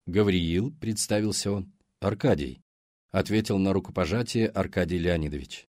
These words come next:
"Ну", развел руками Сизых, "можем прямо здесь поговорить".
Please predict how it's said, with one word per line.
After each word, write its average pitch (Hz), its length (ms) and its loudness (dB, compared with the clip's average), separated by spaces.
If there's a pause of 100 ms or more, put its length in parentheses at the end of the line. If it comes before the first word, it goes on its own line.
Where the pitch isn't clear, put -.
(260)
"Ну", 113 400 2 (160)
развел 131 480 4
руками 127 400 4
Сизых, 123 580 -2 (200)
"можем 185 440 2
прямо 180 340 2
здесь 110 360 2
поговорить". 110 560 0